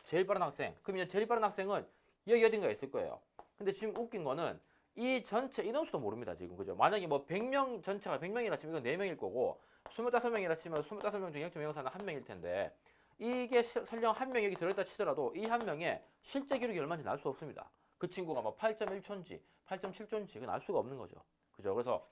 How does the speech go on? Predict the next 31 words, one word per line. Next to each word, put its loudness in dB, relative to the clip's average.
실제 -4
기록은 4
알 6
수 0
없다는 4
거고, 2
나머지 6
계급의 6
크기는 -2
지금 -4
일로 6
나와 4
있고요. 2
그다음에 0
평균, 2
평균은 -2
구할 4
수 -4
있죠. 2
이거 8
곱하기 0
팔점오입니다. 0
이것도 0
역시 -4
계급값을 -6
활용합니다. -2
알겠죠? -2
그래서 -4
그렇게 0
하시면 -4
되겠고, 2